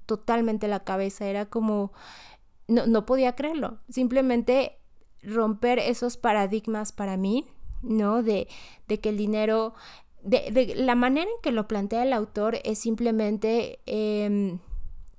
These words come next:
esta forma en que el dinero viene a través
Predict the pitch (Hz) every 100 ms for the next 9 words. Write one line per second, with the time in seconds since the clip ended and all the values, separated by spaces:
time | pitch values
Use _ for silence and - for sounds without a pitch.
0 | - - - - - 233 269 262 - 233
1 | 233 247 247 233 220 202 202 202 240 285
2 | - - - - - 214 208 262 285 302
3 | 311 - 226 226 214 208 208 214 214 -